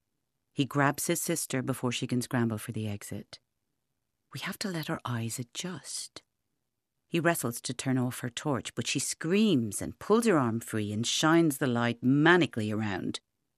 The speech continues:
She screams again, but this time it's to hear herself resound. "Don't you want to see in the dark? There could be glow-in-the-dark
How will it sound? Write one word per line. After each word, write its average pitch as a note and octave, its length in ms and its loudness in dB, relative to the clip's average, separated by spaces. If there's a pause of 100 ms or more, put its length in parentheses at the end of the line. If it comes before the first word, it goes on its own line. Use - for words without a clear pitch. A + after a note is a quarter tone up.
(120)
She - 140 2
screams C#3+ 400 6
again, D3 480 6
but - 160 -6 (420)
this E3 260 2
time G2 380 -6
it's - 200 -8
to B2+ 80 -2
hear D3+ 320 2
herself G2+ 580 -8
resound. G#2 680 -4 (920)
"Don't B3+ 180 2
you D4+ 80 6
want A#3 180 4
to A3 40 -2
see D3+ 240 2
in D#3+ 120 4
the D#3+ 160 -2
dark? C#3 680 -4 (540)
There F3 80 0
could - 160 0
be F3 200 2 (220)
glow-in-the-dark F3+ 800 4